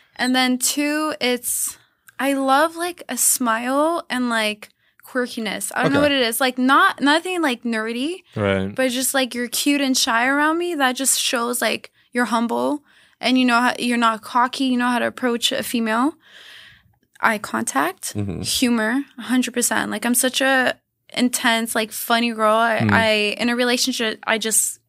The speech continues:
Speaker 1: annoy my boyfriend,
Speaker 2: Mm.
Speaker 1: make jokes all the time. And then lastly, obviously I have to be attracted to your looks
Speaker 3: Right.
Speaker 1: to a certain extent. You know, like, I've always dated with my rule being,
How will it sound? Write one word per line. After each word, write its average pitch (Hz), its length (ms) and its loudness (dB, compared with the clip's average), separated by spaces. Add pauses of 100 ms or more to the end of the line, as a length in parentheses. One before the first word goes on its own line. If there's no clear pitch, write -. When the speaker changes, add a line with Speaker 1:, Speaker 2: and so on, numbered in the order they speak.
(160)
Speaker 1:
annoy 233 340 2
my 233 140 0
boyfriend, 214 720 -2
Speaker 2:
Mm. 85 520 -8 (220)
Speaker 1:
make 226 240 2
jokes 208 380 0
all 220 120 -4
the 220 60 -4
time. 220 440 -2
And 233 160 0
then 220 180 0
lastly, 285 800 0 (800)
obviously 254 400 4
I 247 40 6
have 240 120 4
to - 100 -6
be 240 60 -2
attracted 220 800 -4
to - 140 -8
your 226 140 -4
looks - 600 -4
Speaker 3:
Right. 101 160 -2
Speaker 1:
to 160 120 2
a 254 40 2
certain 262 300 0
extent. 226 400 -6 (480)
You 240 140 -2
know, 254 200 4
like, 247 300 2 (420)
I've 240 340 -2
always 285 380 2
dated 269 600 2 (460)
with 247 300 -2
my 247 160 2
rule 240 340 2
being, 226 540 -4